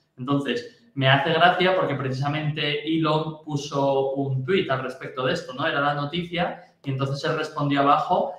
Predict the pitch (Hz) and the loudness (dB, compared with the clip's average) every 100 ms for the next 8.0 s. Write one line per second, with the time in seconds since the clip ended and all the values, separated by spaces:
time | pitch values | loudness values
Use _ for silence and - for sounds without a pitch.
0 | - - 143 139 139 135 139 135 135 131 | -12 -8 -2 0 0 0 -2 0 2 2
1 | 127 123 - - - _ _ 131 135 143 | 0 0 -4 -12 -20 _ _ -2 0 2
2 | 139 139 135 170 - 185 165 - - 147 | 2 2 0 0 0 2 0 -4 0 0
3 | 127 113 107 - _ _ _ _ _ - | 0 -4 -10 -18 _ _ _ _ _ -4
4 | 135 131 185 202 - - 135 139 175 175 | 0 0 2 2 0 0 0 0 0 0
5 | 175 185 190 185 175 160 160 165 165 170 | 0 4 4 2 -2 -2 0 2 4 6
6 | 180 170 175 - - - 143 139 139 135 | 4 2 -2 -4 -10 -8 0 2 2 0
7 | 165 170 190 180 147 139 131 131 131 | 0 0 2 2 4 2 2 -2 -6